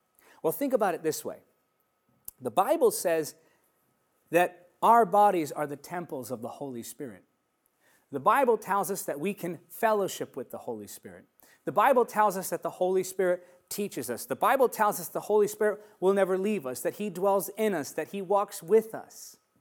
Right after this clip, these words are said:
This means that God himself dwells in you. This means that God himself walks with you. Think of the wonderful privilege that is.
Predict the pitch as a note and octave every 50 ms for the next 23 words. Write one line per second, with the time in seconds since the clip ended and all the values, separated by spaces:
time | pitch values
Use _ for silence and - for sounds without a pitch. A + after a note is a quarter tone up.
0 | _ _ _ _ _ _ _ _ _ _ _ _ _ _ _ _ _ - D4+ C4
1 | - - A3+ C4 C#4+ A#3 D#3 A2+ G2 G2 - - - _ _ _ _ _ _ _
2 | - D3+ E3 D#3+ D3+ - C3 A2 G#2 - - D#3+ G3 A3 C4+ C#4+ D4 D#4 D4+ C#4
3 | - - - - A3+ A#3+ A3 G#3+ G#3 G3+ - - - - - - G3 F#3+ D3+ G#2+
4 | - - - - - - - - _ _ _ _ _ _ _ _ _ _ _ _
5 | - B2 - C3 C3 F#3 G#3+ A#3 A#3 A3+ A#3 G#3+ E3 - - - F#3 F3 E3+ E3+
6 | E3+ E3+ C#3+ G#2+ E2+ - - _ _ _ _ _ _ _ _ _ _ _ _ _
7 | _ _ _ _ _ _ - - D4 - - - A#3+ B3 A3+ G3+ - - - -
8 | - E3 F3 - - - D#3+ B2 - - F#3+ F#3+ A3+ C4 D4 D#4 C4 C4+ G#3 -
9 | - - D#3+ D3+ C#3 - - - - - A#3+ A3+ F#3+ D3+ B2+ - - - - _
10 | - B2 C#3 F3+ G3 G3+ G3 F#3 - - - D#3+ D#3 D3+ C3 - E3+ E3 C3+ -
11 | - - - D#4+ E4 E4+ - - B3+ F#3 G3 F#3+ F3 D#3 D3+ D#3 A#3 C4 C#4 B3+
12 | B3+ A3+ - A3 F3+ - - - G#3 E3+ D#3+ D#3+ C3+ - - C#3+ B2 A2+ G#2 -
13 | - - - -